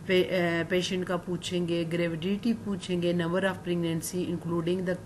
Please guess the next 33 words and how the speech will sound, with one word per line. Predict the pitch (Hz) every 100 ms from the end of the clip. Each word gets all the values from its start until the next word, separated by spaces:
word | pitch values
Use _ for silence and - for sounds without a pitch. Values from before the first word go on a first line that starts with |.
| -
current | 196 208 196 - 165
one, | 160 127 - - - - -
जो | 220 -
अभी, | 202 185 240 247
अ, | - - - - - 185 185 185
वो | 208
प्रेग्नेंट | - 185 185 190 220 214
है | 208 226 226 - -
उसको | 226 - 220
साथ | - 185 220 185
मिला | 175 175 175 240
के | 254 240
हम | 220 240 - - - - 262
इससे | - 269
पहले | - 214 226 285
वो | 247
जितनी | 214 220 220 208
दफ़ा | 208 214
प्रेग्नेंट | 208 208 196 202 202
हुई | 220 330 -
वो | 190 233 370
सब | - 196 175 -
उससे, | 185 - 190
अ, | 190 - -
पूछेंगे। | 180 170 175 175 165 220 190 185 180 - - - - 180
और, | 185 202
अ, | - - 190 185 185 175 165 -
प्योरिटी | 226 240 240 254
मतलब | 247 247 247 240 175
number | 170 175 202
of | 220 214 - - 170
birth | 190 254 - 156 170
beyond | 175 180 190 214